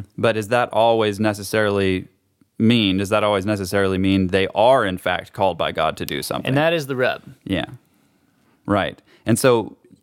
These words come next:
Speaker 1: fir-, so first off, just getting this out of the way,
Speaker 2: Mm-hmm.
Speaker 1: there is actually legitimate callings in the Bible of artists.
Speaker 2: Yeah, we see that. Uh, it's actually the first mention of someone being filled with the, with the Spirit in the Bible, uh, which is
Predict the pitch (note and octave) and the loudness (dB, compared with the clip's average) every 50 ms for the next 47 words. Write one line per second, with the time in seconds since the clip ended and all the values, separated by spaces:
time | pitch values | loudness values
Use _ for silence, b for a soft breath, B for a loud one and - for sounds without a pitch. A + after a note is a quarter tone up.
0 | _ _ _ _ - - - C#3+ - - - C3 B2 - - G3 G#3 G3 - B2+ | _ _ _ _ -4 -2 -2 -2 0 0 0 0 0 2 0 0 0 2 0 0
1 | A#2+ A#2 A#2+ A2+ G#2+ A#2+ C3 C3 B2 A2 G2+ - A2 A2+ A2+ G#2+ G2 G2 F#2+ G#2 | 0 0 -4 -4 -2 0 2 2 2 2 2 2 0 0 0 0 -2 -2 0 2
2 | A#2 G#2+ F#2+ F#2 F2+ F#2 G2+ C3+ C#3 B2+ C3+ C#3 C3+ - _ A2+ A#2+ B2 A#2+ - | 2 2 2 0 0 -2 -4 -6 -4 -4 -4 -4 -6 -8 _ 0 2 2 2 0
3 | - - - - C#3+ D3+ C3+ A#2 A2 A2 A2 - - - _ _ - - - - | -6 -4 0 2 4 4 4 4 2 -2 -6 -10 -14 -18 _ _ -14 -8 -4 -2
4 | G#2+ A2+ A2+ - - A#2 A#2 A2 A2 G#2+ G2 A2 A2+ A2 A2+ A#2 G#2 - - A2 | -2 -2 -4 -4 -4 -4 -2 0 -2 0 2 2 2 4 4 0 0 0 0 2
5 | G2+ G2+ G2 G2 G2 - - A2+ B2 D3 D#3+ C3+ G#2+ G2+ G2+ G2 F#2+ G2+ G2 - | 2 4 2 2 0 -2 -2 0 2 4 4 4 2 2 0 0 0 -2 -2 0
6 | - A2 A2+ G#2+ G2+ - - G2+ F2+ E2 - - - - - - B B B B | 0 0 0 0 0 0 0 0 0 -2 -4 -10 -12 -12 -14 -14 B B B B
7 | B - E3 F3 C3+ A2+ A2+ B2+ B2+ - D#3 D3 C3 C3 B2 A#2+ A#2 - - - | B -2 0 0 0 0 -2 -4 -6 -4 -2 0 0 0 0 0 -2 -6 -6 -4
8 | C3+ B2 A#2+ A2+ A2 G#2 - - - _ - C#3+ - E3+ F3+ G3 - - D#3 C3+ | -2 0 0 0 0 0 -2 -6 -12 _ -8 -4 -2 -2 -2 -2 -2 -4 -4 -4
9 | B2+ - - E3 E3+ F3+ - - C#3+ C#3 C#3 D#3 D#3 - - B2 A2+ A2 - - | -4 -4 -2 -2 0 0 -2 -4 -2 -2 -2 -2 -2 -2 -4 -4 -4 -4 -2 -2
10 | C#3 C3 B2+ B2 A2+ A#2+ A2+ A2 - - A#2 A#2 A#2+ A#2 A2 - - - - - | -2 0 0 0 -2 -2 -4 -2 -2 -2 -2 -2 -4 -6 -8 -10 -10 -12 -12 -8
11 | - C3 B2 - A#2 - - - G3 F#3 B2 - - - C3 A#2 G#2+ G#2+ - G2+ | -6 -6 -4 -2 -4 -4 -2 -2 0 0 0 -2 -4 -6 -6 -4 -4 -2 -2 -2
12 | - - - - - B B B B B B B B B - B2 A2+ G#2+ G#2 - | -4 -4 -8 -12 -16 B B B B B B B B B -2 0 0 0 0 -2
13 | - A#2+ A#2+ A2+ G2+ - - A#2+ A2+ A2 G#2+ G#2 G2+ - - | -4 -4 -6 -6 -4 -4 -2 0 0 0 0 0 -4 -8 -14